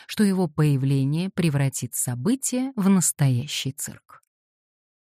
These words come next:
«Сделайте одолжение, следите за своим языком», сказала Кэтрин. «Пожалуй, вы правы, хотя это будет трудно для Поппи. А если она потеряет самообладание на балу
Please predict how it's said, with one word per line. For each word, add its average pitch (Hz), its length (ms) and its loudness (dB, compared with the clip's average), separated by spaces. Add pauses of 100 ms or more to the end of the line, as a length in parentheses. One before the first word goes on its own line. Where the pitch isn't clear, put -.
(600)
«Сделайте 165 680 2
одолжение, 127 840 -2
следите 143 720 0
за 202 140 0
своим 131 420 4
языком», 127 680 -2 (220)
сказала 127 540 -4
Кэтрин. - 440 -12 (640)
«Пожалуй, 165 440 4
вы 147 160 2
правы, 143 440 -6 (160)
хотя 180 560 -6 (140)
это 233 240 -6
будет 277 280 -6 (140)
трудно 131 500 4
для 127 300 -4
Поппи. - 480 -12 (680)
А 151 100 4
если 143 280 2
она 139 280 4
потеряет 139 540 0
самообладание 135 880 2
на 127 140 0
балу 127 440 -2